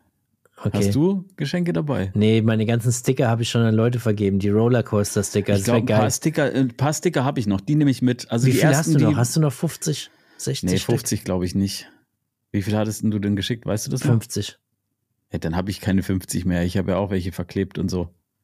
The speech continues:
Speaker 1: Okay.
Speaker 2: Aber ich muss mal gucken, äh, ich,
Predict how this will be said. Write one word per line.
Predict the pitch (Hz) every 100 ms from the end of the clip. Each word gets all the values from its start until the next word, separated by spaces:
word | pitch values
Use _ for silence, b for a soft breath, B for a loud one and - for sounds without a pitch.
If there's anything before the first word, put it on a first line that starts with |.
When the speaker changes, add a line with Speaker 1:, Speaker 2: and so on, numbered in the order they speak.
| _ - -
Speaker 1:
Okay. | 95 95 95 - _ _ _ _ b b -
Speaker 2:
Aber | 107 110
ich | 101
muss | 139 131
mal | 117
gucken, | - 135 98
äh, | - 98 107
ich, | 98 98